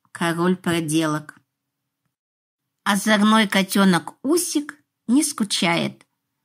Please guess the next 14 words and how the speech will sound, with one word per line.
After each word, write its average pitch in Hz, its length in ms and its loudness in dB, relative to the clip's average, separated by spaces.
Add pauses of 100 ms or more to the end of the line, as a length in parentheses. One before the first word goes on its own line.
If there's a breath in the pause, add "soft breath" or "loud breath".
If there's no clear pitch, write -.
(200)
Он 180 240 4
находит 185 500 2
столько 196 480 -2
развлечений, 170 1040 0 (480)
то 392 140 -4
попрыгает 208 680 0
по 190 100 0
клавишам 185 640 0
фортепиано, 165 840 -2 (460)
то 339 180 0
залезет 202 520 0
в - 40 -8
соседский 180 680 -2
аквариум, 220 840 0